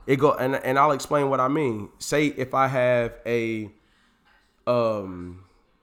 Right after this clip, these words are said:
headband, headband company, and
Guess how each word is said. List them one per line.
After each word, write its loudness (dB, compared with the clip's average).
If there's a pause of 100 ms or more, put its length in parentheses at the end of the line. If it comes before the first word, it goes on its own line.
(420)
headband, 10 (160)
headband -2
company, -6 (1080)
and 0